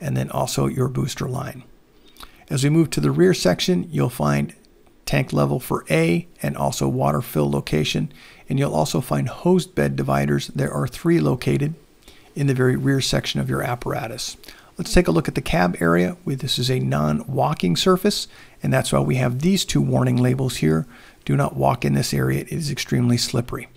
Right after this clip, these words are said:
Let's move around now to the passenger side of the vehicle. Start at the rear compartment. Compartment door open. At the very bottom, you'll find a pull-out tray, release mechanism on the right.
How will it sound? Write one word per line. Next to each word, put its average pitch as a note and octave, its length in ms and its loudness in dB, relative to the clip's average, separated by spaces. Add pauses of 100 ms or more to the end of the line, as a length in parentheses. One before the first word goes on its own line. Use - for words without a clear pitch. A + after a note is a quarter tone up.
(880)
Let's F#3 140 -4
move F#3 160 6
around D#3+ 220 4
now C#3+ 160 4
to - 180 0
the C#3+ 140 2
passenger C#3+ 580 0
side C3+ 260 2
of C3 60 -2
the B2+ 60 -6
vehicle. C#3 340 -2
Start C#3+ 220 0
at - 40 -4
the C#3+ 80 -4
rear D3+ 220 2
compartment. - 640 -2
Compartment C#2+ 460 -2
door D2 220 0
open. F2+ 480 0
At - 120 -4
the - 80 -2
very C#2 180 0
bottom, D2 380 2
you'll D#2 100 0
find - 240 -4
a - 40 -4
pull-out C#2+ 420 0
tray, F2 360 2
release C#2 400 0
mechanism C#2+ 520 0
on C2+ 100 2
the C#2 80 0
right. F2 340 2